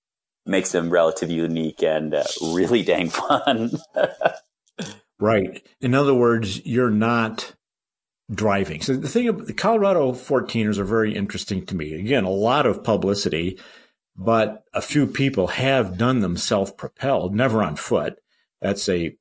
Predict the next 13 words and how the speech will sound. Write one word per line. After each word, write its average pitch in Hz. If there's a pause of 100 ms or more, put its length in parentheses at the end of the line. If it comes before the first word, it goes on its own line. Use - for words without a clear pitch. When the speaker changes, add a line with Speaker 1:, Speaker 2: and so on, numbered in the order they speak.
Speaker 2:
major 104
project 104
is 85
people 98
bicycle 92
in 87
between 127
them. 80 (580)
But 98
generally 156
speaking, 120
it's 101
a 82